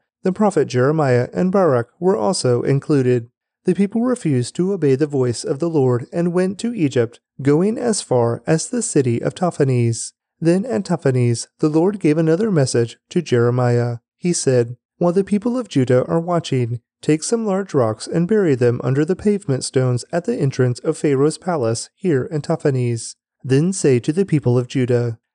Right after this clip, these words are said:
'This is what the Lord of heaven's armies, the God of Israel, says, I will certainly bring my servant Nebuchadnezzar, king of Babylon, here to Egypt.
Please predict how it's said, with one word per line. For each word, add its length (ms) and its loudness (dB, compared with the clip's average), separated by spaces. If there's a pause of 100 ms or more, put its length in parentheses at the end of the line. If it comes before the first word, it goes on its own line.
(100)
'This 300 0
is 140 -6
what 120 2
the 100 0
Lord 300 2
of 120 0
heaven's 320 0
armies, 480 0 (100)
the 120 0
God 200 0
of 140 -4
Israel, 400 0
says, 600 -2 (240)
I 60 -2
will 140 0
certainly 580 -2
bring 260 0
my 160 0
servant 520 0
Nebuchadnezzar, 880 -2 (140)
king 260 -2
of 100 -4
Babylon, 600 -2 (100)
here 300 -2
to 160 -8
Egypt. 600 -4